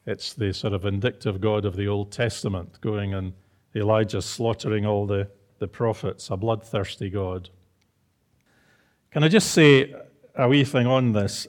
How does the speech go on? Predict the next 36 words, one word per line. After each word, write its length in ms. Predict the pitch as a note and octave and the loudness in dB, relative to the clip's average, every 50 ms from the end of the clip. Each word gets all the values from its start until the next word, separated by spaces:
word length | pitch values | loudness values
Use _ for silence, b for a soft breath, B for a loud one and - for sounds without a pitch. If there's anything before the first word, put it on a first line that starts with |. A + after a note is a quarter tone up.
| - - | -12 -8
And 220 | B2 A2 A2 A2+ | -6 -4 -4 -4
I 20 | |
think 300 | A2+ - - F3 F#3 - | -4 -4 -4 -6 -4 -2
what 120 | E3+ C3+ A#2+ | -2 -2 0
this 180 | B2+ A#2+ - | -2 -4 -4
is 100 | B2+ G#2+ | -4 -6
showing 340 | - - - B2 B2 A#2 A2+ | -4 -4 -2 0 0 0 -2
us 220 | G#2 G2+ F#2+ - - | -2 -4 -6 -6 -6
is 180 | G2+ G2 - | -6 -6 -6
that 300 | - G2+ G2 - - _ _ _ _ _ _ _ _ | -6 -8 -8 -8 -12 _ _ _ _ _ _ _ _
God 380 | A#2+ A2+ A#2 A#2+ A#2 G#2+ - - | -2 0 0 0 -2 -4 -6 -4
hates 480 | - B2+ A2+ A2+ - - - - - - - | -2 -2 -2 -2 -6 -10 -16 -18 -16 -14 -12
apostasy. 800 | A2 - - B2 A#2+ A2 - - - G2+ - - - F#2+ F2+ F2+ b b b b b b b b b b b b b b b _ _ _ - | -12 -8 -4 -4 -4 -4 -6 -8 -10 -10 -8 -6 -6 -6 -6 -8 b b b b b b b b b b b b b b b _ _ _ -4
If 160 | C3 A2+ A#2 | -2 0 4
God's 260 | C#3+ E3+ F#3+ F#3 - | 4 6 6 6 4
word 220 | - C3+ C3+ C3 B2+ | 4 4 6 6 4
is 140 | A#2+ G2+ B2 | 2 2 2
rejected, 640 | A#2+ G#2 - B2+ A#2+ A2+ A2 - - A2 G#2+ G2 | 0 0 2 2 2 2 0 -2 -2 -2 0 0
there 140 | G#2 G#2+ G#2 | 0 0 0
is 160 | A2+ G#2 - | 0 -2 -4
punishment. 840 | - - - C3 A#2+ A#2 G#2+ G2 - - G2 F2+ D#2+ D2+ - - - _ _ _ _ _ _ _ _ _ _ _ _ _ _ _ _ _ | -8 -6 -4 -2 0 0 -2 -4 -6 -6 -6 -6 -6 -8 -12 -18 -20 _ _ _ _ _ _ _ _ _ _ _ _ _ _ _ _ _
And 100 | - A#2 | -4 -2
in 100 | A#2 A2 | -2 -2
fact, 520 | G2+ - - C3 A#2+ G#2+ G2 - - - - - _ _ _ _ _ _ | -4 -2 0 2 2 2 0 -2 -8 -20 -20 -20 _ _ _ _ _ _
Moses 560 | - A#2+ B2+ C#3 C#3+ - - C3 A2 G#2 G2+ | 0 4 6 6 6 6 4 2 0 0 0
in 140 | A2 G2+ G2+ | -2 -2 -2
Deuteronomy 580 | G2+ A#2 A2 - A#2 G#2 A2 A2 G#2+ G#2 G#2 G2 | -4 -4 -4 -2 0 0 0 0 0 0 0 -2
thirteen, 600 | G2+ - A#2 G2 F#2 - - - C#3+ A#2 G#2 F#2+ | -2 -2 -4 -4 -4 -4 -4 -4 -2 0 0 -2
this 180 | A2 A2+ - | -2 -2 -4
is 220 | - F#2+ F#2 - - | -6 -6 -6 -6 -8
what 180 | G2+ F2 - | -8 -8 -8
was 160 | - F#2+ - | -12 -16 -12
talked 320 | - - A#2+ A2 - - - | -6 -4 -4 -4 -4 -6 -6
about 240 | G2+ F2+ F#2+ F2+ F#2+ | -6 -6 -6 -6 -8
would 160 | G2 F#2+ - | -10 -12 -10
happen. 540 | - C3 B2+ A#2+ - - G#2 F2+ E2+ F#2 | -8 -6 -6 -6 -6 -6 -6 -6 -6 -10